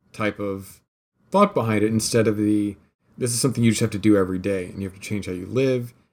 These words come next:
and you have to be aware of your surroundings and be aware of what other people are doing. But instead, we just go back there and grab some whales and take 'em back to the present. Done. Done forever.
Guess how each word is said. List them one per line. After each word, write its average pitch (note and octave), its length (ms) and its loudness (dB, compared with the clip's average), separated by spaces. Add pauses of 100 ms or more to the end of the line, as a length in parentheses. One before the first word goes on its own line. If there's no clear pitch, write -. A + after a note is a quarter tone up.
(140)
and G#2+ 80 -4
you G#2 80 -2
have - 160 -8
to F#2+ 220 -4
be A#2+ 360 2
aware G#2+ 240 6
of G2 80 2
your G2 120 -2
surroundings F3+ 600 6
and A#2+ 100 4
be B2+ 100 4
aware C3 240 4
of A#2+ 80 0
what A#2+ 100 4
other D3+ 180 4
people G2 320 -6
are F#2 80 -10
doing. D#2+ 380 -18 (680)
But A#2+ 160 2
instead, B2 400 4
we A#2 80 2
just A#2 260 -4
go A#2+ 140 4
back G#2 220 -2
there F#2+ 280 -6
and F#2 200 -16 (680)
grab F#2+ 240 -6
some F#2+ 180 -10
whales F2 460 -10 (200)
and G2 260 -20 (180)
take G2 160 -16
'em F#2 60 -14
back F2+ 180 -18
to - 60 -20
the - 60 -20
present. - 360 -20 (600)
Done. G2+ 400 -4 (200)
Done B2+ 220 2
forever. A2 540 0